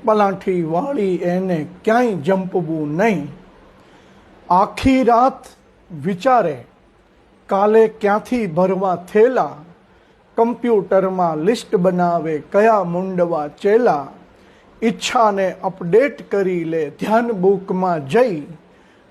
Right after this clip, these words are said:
ઘડીક પલાઠી વાળી એને ક્યાંય જંપવું નહીં. સીધી સાદી સરળ વાત પણ એવી કરતો ટ્વિસ્ટ, સૂરજ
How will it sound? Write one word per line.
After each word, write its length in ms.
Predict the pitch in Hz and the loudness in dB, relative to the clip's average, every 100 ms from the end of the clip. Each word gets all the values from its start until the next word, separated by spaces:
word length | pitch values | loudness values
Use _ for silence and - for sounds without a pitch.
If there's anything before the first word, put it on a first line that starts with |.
| - | -2
ઘડીક 300 | 220 285 - | 0 0 0
પલાઠી 640 | 220 208 208 190 - 190 170 165 | -2 0 0 -4 -4 -2 0 0
વાળી 420 | 165 190 185 160 165 165 | 0 2 0 0 -2 -4
એને 240 | 165 160 147 - | -4 -6 -8 -4
ક્યાંય 420 | 202 214 247 175 156 | 0 2 0 -2 0
જંપવું 680 | 180 180 180 151 165 151 | 0 0 -4 -6 -6 -2
નહીં. 320 | 170 247 170 147 170 - - - - - - _ | 0 0 0 -6 -12 -20 -20 -20 -20 -20 -20 _
સીધી 580 | - 240 254 180 254 254 | -2 2 2 4 4 2
સાદી 520 | - 214 220 226 220 | 2 4 4 2 -6
સરળ 380 | - 240 262 269 190 | -4 0 2 2 2
વાત 320 | 165 139 - _ | -2 -2 -10 _
પણ 180 | - 220 190 202 | -6 -6 -4 0
એવી 340 | 247 285 311 262 | 2 2 0 -2
કરતો 440 | 185 220 208 - 196 | 0 -2 -2 -2 -2
ટ્વિસ્ટ, 520 | 180 - 285 - - - - _ _ _ - - - - | -2 -2 -2 -2 -8 -18 -20 _ _ _ -20 -20 -20 -2
સૂરજ 440 | 233 254 269 220 | 2 4 4 2